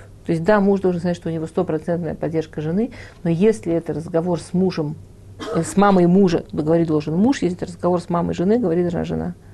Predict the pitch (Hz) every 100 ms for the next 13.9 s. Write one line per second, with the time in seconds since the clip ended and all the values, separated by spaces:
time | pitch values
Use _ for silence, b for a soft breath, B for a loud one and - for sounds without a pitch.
0 | B B B B B B B B - -
1 | - - - - - - 175 214 208 -
2 | 196 202 190 185 180 - 165 160 151 165
3 | 190 220 185 190 - - 180 208 208 180
4 | - 156 156 B B - 175 208 160 180
5 | 214 156 - 151 151 - - 160 160 185
6 | 180 165 151 165 165 165 151 143 160 -
7 | - 165 185 180 196 175 170 160 175 165
8 | 170 165 160 180 175 160 160 156 147 147
9 | B B B B - 165 170 175 226 226
10 | 208 202 185 - - - - - - -
11 | 175 170 208 190 175 - - 160 165 165
12 | 170 - 170 147 - 208 233 - 170 160
13 | 165 196 170 160 156 151 - -